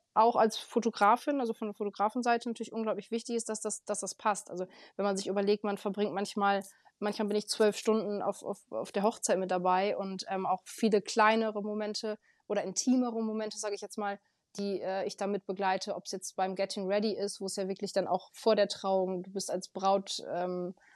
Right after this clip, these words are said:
also gerade als Braut hat man einfach auch viel, ja, viel längere Vorlaufzeit als, als die Männer. Und, ähm,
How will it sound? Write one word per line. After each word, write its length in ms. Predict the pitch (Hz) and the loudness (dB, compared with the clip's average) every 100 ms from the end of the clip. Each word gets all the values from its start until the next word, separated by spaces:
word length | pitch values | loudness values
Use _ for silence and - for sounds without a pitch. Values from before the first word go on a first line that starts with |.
| - | -10
also 120 | 185 | -4
gerade 500 | - 185 190 117 98 | 4 6 6 2 -4
als 220 | 139 175 | -6 -6
Braut 340 | - 185 185 185 | 0 2 2 0
hat 100 | - | -2
man 140 | 196 | -2
einfach 260 | 175 180 185 | -4 -6 -6
auch 160 | 175 | -8
viel, 600 | - - 202 190 185 190 _ _ _ _ - | -8 -4 0 2 2 -2 _ _ _ _ -4
ja, 220 | 165 170 | -2 0
viel 160 | 190 | 0
längere 320 | 175 185 175 170 | 0 0 0 0
Vorlaufzeit 640 | 190 185 185 - 196 180 | 2 2 0 -2 -2 -2
als, 200 | 175 - | -4 -6
als 160 | 180 - | -10 -4
die 120 | 180 | 0
Männer. 400 | 175 180 190 190 _ _ - - | 2 2 2 0 _ _ -12 0
Und, 440 | 185 180 175 - 160 | 2 2 0 0 2
ähm, 340 | 180 175 | 2 2